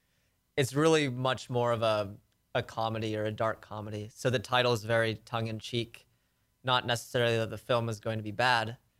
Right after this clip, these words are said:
um, but much more facetious in the, in the naming of the title.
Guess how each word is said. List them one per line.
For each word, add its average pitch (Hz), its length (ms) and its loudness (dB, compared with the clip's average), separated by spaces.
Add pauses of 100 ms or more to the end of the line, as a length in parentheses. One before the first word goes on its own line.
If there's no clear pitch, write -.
(260)
um, 110 440 -4 (800)
but 113 480 2 (340)
much 131 300 -2
more 120 340 0
facetious - 920 -6 (520)
in 113 120 -4
the, 107 180 -2
in 104 100 -6
the 110 80 -6
naming 107 340 -8
of 104 60 -12
the 101 80 -8
title. 95 440 -14